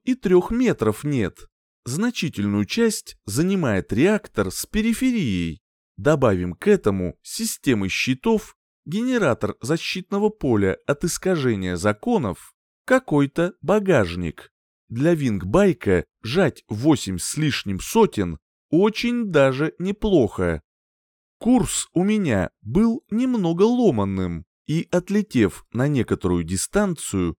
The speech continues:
я спустился к автомобильной трассе и полетел над ней прямо к одному знакомому городу, где заправляли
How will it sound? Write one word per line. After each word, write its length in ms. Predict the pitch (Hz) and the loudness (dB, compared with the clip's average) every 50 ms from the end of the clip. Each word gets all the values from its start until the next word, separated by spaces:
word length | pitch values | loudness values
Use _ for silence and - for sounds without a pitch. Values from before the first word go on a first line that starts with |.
| _ _ _ | _ _ _
я 160 | 185 202 220 | -2 -2 0
спустился 800 | 214 - - 247 233 - - - - 127 117 101 90 - - 101 | -2 -2 -4 -4 -6 -6 -6 -6 -2 -2 -2 -2 -2 -4 -6 -6
к 160 | - - - | -6 -4 -6
автомобильной 800 | 156 - - - 175 185 190 190 165 143 113 95 92 90 90 90 | -6 -4 -4 -4 -2 0 0 -2 -2 -2 -2 -2 -2 -2 -2 -4
трассе 680 | - - 196 214 202 - - - - 95 87 82 76 - _ _ | -2 -2 0 0 0 -2 -6 -6 -4 -2 -2 -2 -4 -8 _ _
и 100 | - 135 | -4 -4
полетел 640 | - - - 107 104 104 104 - - 233 240 220 196 | -2 2 2 2 4 2 0 0 -2 0 0 0 0
над 240 | 165 139 143 151 147 | 0 0 -2 -2 -2
ней 480 | 143 143 156 147 131 110 92 82 - _ _ _ | -4 -4 -4 -2 -2 -2 -2 -2 -4 _ _ _
прямо 420 | - 180 220 233 220 165 110 92 - | -2 0 0 0 0 -2 -2 -4 -6
к 140 | _ - | _ -2
одному 560 | 110 98 104 110 127 139 156 185 220 226 220 - | -2 -2 -2 -2 -2 -2 0 0 -2 -2 -4 -6
знакомому 760 | - 147 156 180 226 247 - - 156 143 139 147 156 175 202 214 | -10 -8 -6 -4 -4 -4 -2 0 0 0 0 0 -2 -2 -2 -2
городу, 720 | 202 196 233 226 180 131 110 98 87 95 92 87 82 - _ _ _ _ | -2 0 2 4 4 4 4 2 0 0 -2 -4 -4 -6 _ _ _ _
где 260 | - 147 160 170 226 226 | -8 -6 -2 -2 0 0
заправляли 840 | 214 226 220 240 240 240 214 165 117 113 117 117 120 135 131 - | 0 0 0 0 0 0 0 0 2 4 4 4 2 0 -4 -6